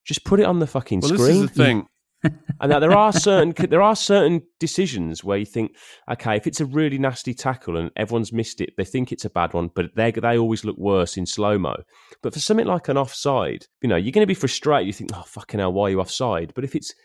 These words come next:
Speaker 1: if there's clear daylight, you're just gonna go, Well, all right, they've clearly
Speaker 2: Yeah.
Speaker 1: made the right decision.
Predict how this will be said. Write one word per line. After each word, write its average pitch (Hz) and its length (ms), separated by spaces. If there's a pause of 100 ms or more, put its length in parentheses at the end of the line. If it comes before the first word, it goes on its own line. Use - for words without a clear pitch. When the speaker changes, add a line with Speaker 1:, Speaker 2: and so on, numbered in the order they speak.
Speaker 1:
if - 160
there's 175 140
clear 202 260
daylight, 131 400
you're 104 80
just 127 180
gonna 131 140
go, 123 160
Well, 120 260
all 110 80
right, 98 240
they've 107 140
clearly 113 220
Speaker 2:
Yeah. 104 60
Speaker 1:
made 92 100
the 95 80
right 92 100
decision. 98 440